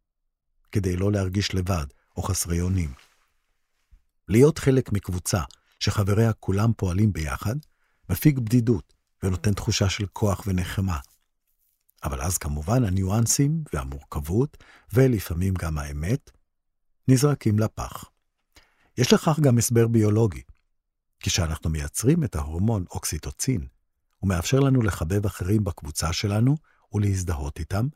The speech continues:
לנהוג על פי נורמות משותפות, לבטוח בבני הקבוצה האחרים ולשתף איתם פעולה. הצד השני של המטבע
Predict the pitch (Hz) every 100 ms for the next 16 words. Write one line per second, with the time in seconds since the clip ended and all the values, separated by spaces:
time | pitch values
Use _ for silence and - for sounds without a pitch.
0 | _ _ _ _ 101 98 95 127 143 107
1 | - 90 98 101 110 113 110 - 104 95
2 | - 113 - _ _ _ _ 90 82 -
3 | 95 92 - 82 82 92 92 - 80 -
4 | 87 82 80 - 76 78 95 143 _ _
5 | _ 104 104 104 - 87 95 92 87 98
6 | 98 113 92 - - _ _ _ _ _
7 | _ _ - 87 110 82 - 90 82 139
8 | 165 92 73 - 76 78